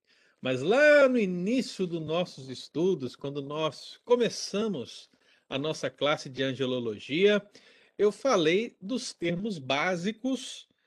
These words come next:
do grego e do hebraico para anjo. Então, nós vimos que o grego angelos, né, que é a mesma raiz do meu nome, Ângelo,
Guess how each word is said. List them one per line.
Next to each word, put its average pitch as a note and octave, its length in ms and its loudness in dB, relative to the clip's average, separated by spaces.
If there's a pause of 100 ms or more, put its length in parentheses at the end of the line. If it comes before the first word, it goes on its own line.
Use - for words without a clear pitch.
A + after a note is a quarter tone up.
(140)
do D#3 120 0
grego C#3+ 520 0
e - 20 0
do E3 160 -2
hebraico E3+ 680 0 (400)
para F#3 400 2
anjo. A3 520 2 (440)
Então, D#3 180 -2
nós A3 220 2
vimos F3+ 260 -2
que C#3+ 380 -4
o D#3+ 100 -4
grego C#3+ 560 4
angelos, B2+ 1000 0 (400)
né, C3+ 140 0
que C3+ 340 -6
é C3+ 60 -8
a B2 80 -4
mesma E3+ 320 -4
raiz C#3+ 340 -2
do C3+ 80 -6
meu C#3 200 -8
nome, B2 520 -8
Ângelo, C3+ 600 -8